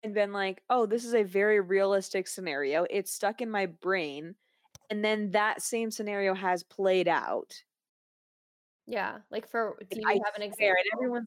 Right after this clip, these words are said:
Speaker 1: like, everyone's like, I remember one time when I was really young, maybe, like, fifth, not really young, fifth grade, being, having a dream about going to a bowling alley with a specific family that I was friends with,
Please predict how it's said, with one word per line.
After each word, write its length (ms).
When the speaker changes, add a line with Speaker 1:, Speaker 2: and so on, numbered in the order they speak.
Speaker 1:
like, 220
everyone's 360
like, 160
I 80
remember 460
one 220
time 560
when 180
I 100
was 200
really 280
young, 280
maybe, 220
like, 160
fifth, 260
not 260
really 180
young, 80
fifth 200
grade, 360
being, 260
having 340
a 60
dream 380
about 440
going 540
to 240
a 160
bowling 560
alley 440
with 320
a 100
specific 580
family 440
that 140
I 140
was 180
friends 340
with, 380